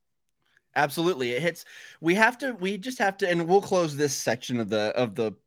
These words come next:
of the episode with this. I do think that we just all need to come to a place where it's okay if people don't like things. It's okay if people like things.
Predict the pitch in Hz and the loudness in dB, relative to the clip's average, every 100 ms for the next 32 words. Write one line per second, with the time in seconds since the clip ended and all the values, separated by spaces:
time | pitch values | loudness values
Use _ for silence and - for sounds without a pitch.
0 | _ 131 120 120 107 107 110 110 101 110 | _ -2 0 0 -2 -2 -2 -2 0 -4
1 | 110 98 95 - - - _ 127 127 120 | -2 -4 -6 -16 -20 -20 _ 2 2 4
2 | 135 131 131 127 120 107 104 _ - 131 | 2 2 0 0 0 0 -4 _ -8 -2
3 | 135 143 139 143 139 139 127 135 135 131 | 0 0 0 2 2 0 -2 -2 0 2
4 | 160 165 - 120 117 - - - 127 120 | 0 -2 0 0 0 -6 -16 -4 0 2
5 | 113 - - - _ - 139 143 135 123 | 2 -2 -20 -20 _ -2 2 2 2 2
6 | 135 147 147 131 113 117 113 113 110 110 | 2 2 -4 -4 -4 -2 -4 -2 -4 -4
7 | - 90 65 65 - _ _ _ _ _ | -10 -12 -12 -18 -20 _ _ _ _ _
8 | 147 139 139 135 139 135 123 - 123 117 | -2 0 0 2 0 2 -2 -6 -6 -4
9 | 95 98 139 131 - 80 65 65 - | -2 0 -2 -4 -14 -14 -14 -16 -20